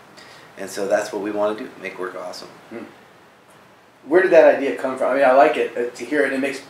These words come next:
Speaker 2: instant sense.
Speaker 1: Yeah,
Speaker 2: But I
Speaker 1: no,
Speaker 2: wonder
Speaker 1: it's
Speaker 2: where it came from.
Speaker 1: You know, the, uh, so my co-founder is a, is a woman named Kakal Srivastava,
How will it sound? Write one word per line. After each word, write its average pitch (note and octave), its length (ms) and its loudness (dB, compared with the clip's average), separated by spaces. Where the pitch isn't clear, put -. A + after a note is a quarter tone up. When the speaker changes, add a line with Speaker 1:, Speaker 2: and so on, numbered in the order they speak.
Speaker 2:
instant D3+ 400 -2
sense. - 500 0
Speaker 1:
Yeah, D#3 300 6
Speaker 2:
But C#3 120 10
I - 20 8
Speaker 1:
no, D3+ 60 8
Speaker 2:
wonder E3+ 160 6
Speaker 1:
it's D#3+ 80 4
Speaker 2:
where D3+ 120 4
it - 60 -8
came D3 220 -2
from. - 220 -6
Speaker 1:
You F3 100 0
know, F3+ 160 6
the, D#3+ 240 2
uh, B2+ 420 8
so C3+ 300 2
my C#3 140 0
co-founder C#3 560 0
is G#2+ 200 -4
a, G#2 440 -4
is G2 180 -12
a G2 540 0
woman G#2+ 280 -8
named G2 240 -12
Kakal A2+ 340 -2
Srivastava, - 840 -6